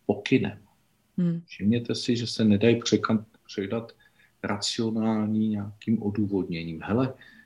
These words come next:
Speaker 1: když si budeme ale věřit, tak budeme mít lepší vztah. No,
Speaker 2: Mhm.
Speaker 1: jasný, všichni to víme, ale,
Speaker 2: <laughs>
Speaker 1: eh,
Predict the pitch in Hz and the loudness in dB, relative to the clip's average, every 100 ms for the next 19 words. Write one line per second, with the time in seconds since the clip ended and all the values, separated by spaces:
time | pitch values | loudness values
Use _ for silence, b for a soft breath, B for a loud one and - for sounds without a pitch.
0 | _ - - - 104 110 123 123 127 120 | _ -10 -4 0 0 2 2 2 2 2
1 | 90 95 120 135 - - 101 104 101 101 | 2 -2 0 0 0 -6 -6 -4 0 2
2 | 107 104 107 107 - 113 - - 135 139 | 2 0 -2 -4 -4 -4 -4 -6 -4 -4
3 | - _ - - 98 101 - - 147 - | -6 _ -12 -10 -8 -8 -4 -2 -2 -2
4 | - - - 98 131 123 131 110 104 120 | -6 -6 -6 -4 -4 0 0 2 0 0
5 | 123 120 117 117 180 - - - - | 0 0 0 0 -6 -12 -20 -20 -10